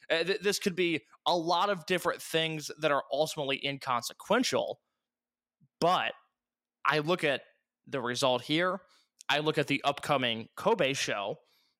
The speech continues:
and what he's doing there, which is a six-man tag. It's the, it's the Kung Fu Masters, Jason, Jackie, and Ho Ho versus Dragon Kid, Naruki Doi, and Punch Tamanaga. And I think, "Wait a minute. Are we, are we heading towards,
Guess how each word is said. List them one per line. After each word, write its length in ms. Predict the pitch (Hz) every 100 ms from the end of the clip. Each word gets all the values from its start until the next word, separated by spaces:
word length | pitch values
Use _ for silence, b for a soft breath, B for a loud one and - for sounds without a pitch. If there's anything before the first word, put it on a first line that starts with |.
| _ 139
and 180 | 151
what 140 | 143 151
he's 140 | 143
doing 280 | 151 135 127
there, 260 | 147 185 135
which 160 | 135
is 80 | 135
a 60 | 135
six-man 460 | 160 147 143 131
tag. 320 | 135 127 135
It's 160 | 127 -
the, 280 | 120 110 120
it's 120 | 113
the 60 | -
Kung 200 | 147 151
Fu 160 | 165
Masters, 540 | 147 135 139 - 151 -
Jason, 360 | 139 139 147
Jackie, 380 | 135 131 131 143
and 80 | 123
Ho 180 | 123 120
Ho 300 | 123 127 147 b b b -
versus 380 | 143 139 127
Dragon 380 | - 135 147 147
Kid, 260 | - 147 139
Naruki 340 | 139 139 139
Doi, 160 | 131 127
and 100 | 123
Punch 220 | 131 123
Tamanaga. 680 | 135 110 104 135 190 117 113 - _ _ _ _ _
And 120 | 143
I 100 | 120
think, 260 | 117 135 117
"Wait 220 | 113 170
a 40 | 226
minute. 240 | 110 98 - _ _ _ _ _ _ _ _
Are 160 | 131 135
we, 380 | 151 175 165 151 - _ -
are 160 | 151
we 180 | 151 175
heading 360 | 156 165 170 151
towards, 500 | 160 160 151 139